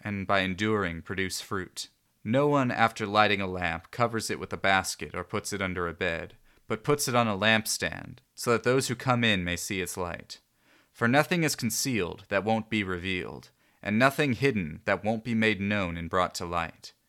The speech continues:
Therefore take care how you listen, for whoever has, more will be given to him, and whoever does not have, even what he thinks he has will be taken away from him. Then his mother and brothers came to him,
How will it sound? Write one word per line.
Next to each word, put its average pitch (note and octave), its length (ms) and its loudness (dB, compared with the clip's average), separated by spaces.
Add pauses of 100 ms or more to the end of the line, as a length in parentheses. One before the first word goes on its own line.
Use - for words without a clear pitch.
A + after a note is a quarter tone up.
(480)
Therefore B2 360 4
take C3+ 300 0
care C#3 320 2
how A#2+ 120 2
you G2+ 220 0
listen, - 520 -6 (320)
for A#2 280 0
whoever C#3 420 2
has, G2 680 0
more A#2+ 260 2
will A2+ 120 -2
be G2+ 100 -6
given G#2+ 320 -2
to E2+ 140 -10
him, E2 340 -12 (400)
and G#2 100 -4
whoever A2+ 280 2
does G2 180 0
not G#2 220 4
have, E2 540 -4 (340)
even A2 240 -2
what G#2+ 120 2
he G#2+ 120 -2
thinks C3 380 -4
he F2+ 120 -6
has E2+ 400 -4
will F2 100 -10
be F2 120 -10
taken F2+ 320 -4
away E2+ 240 -6
from D#2 160 -12
him. - 320 -14 (1300)
Then D3+ 180 4
his B2+ 180 2
mother C3 300 4
and A2 100 2
brothers A#2 380 2
came A#2+ 280 -2
to G#2 100 -6
him, E2+ 340 -8